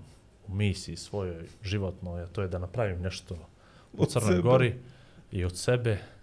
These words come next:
Speaker 1: i od ljudi, to će biti zbog Black Lake-a. Poslije ovoga,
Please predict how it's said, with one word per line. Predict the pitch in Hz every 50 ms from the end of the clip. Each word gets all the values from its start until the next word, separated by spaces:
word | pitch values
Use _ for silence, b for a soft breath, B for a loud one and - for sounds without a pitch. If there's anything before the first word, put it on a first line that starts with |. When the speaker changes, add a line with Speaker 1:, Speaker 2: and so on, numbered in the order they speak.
| -
Speaker 1:
i | - 117 90
od | 92
ljudi, | 98 110 113 107 101
to | 98 - 101 92
će | - - 90
biti | 92 87
zbog | 85 90 82
Black | 85 90 87 87 -
Lake-a. | 85 76 - - - - - - - - - _ _ - - _ _ _ _ _ - _ - - _ _ -
Poslije | - 120 - - - 101
ovoga, | 98 117 120 113 107 95